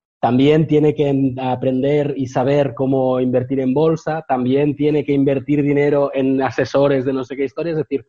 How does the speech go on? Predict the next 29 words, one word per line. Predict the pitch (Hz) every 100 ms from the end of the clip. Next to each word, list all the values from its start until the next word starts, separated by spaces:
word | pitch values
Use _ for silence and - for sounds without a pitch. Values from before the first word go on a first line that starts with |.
| _ _ _ _ _ _ _ _ _ _ _
no | 147 180 202
le | 185
veo | 190 185 160
realmente | 151 147 156 165 143 127
un... | 127 139 143 139 135 127 120 117 110 104 95 _ _ _ - _
Es | 123
decir, | 147 160
en | 147 147 143 147
el | 143
programa, | 151 170 202
por | 170
ejemplo, | 147 156 180
hablábamos | 143 147 156 135
de, | 120 123 117 113
de | 113 117 110 110
que | 117 113 113
detrás | 117 147 -
podía | 160 147 139
haber, | 127 151
¿no? | 139 202
Era | 139 127 120 117
la |
dicotomía, | 117 127 127 135 160 156
se, | - -
podía | 131 127 147
haber, | 135 135 135
eh, | 127 120 117
desde | 123 123
ciberanarquistas | 123 131 123 127 123 - 160 - 254 254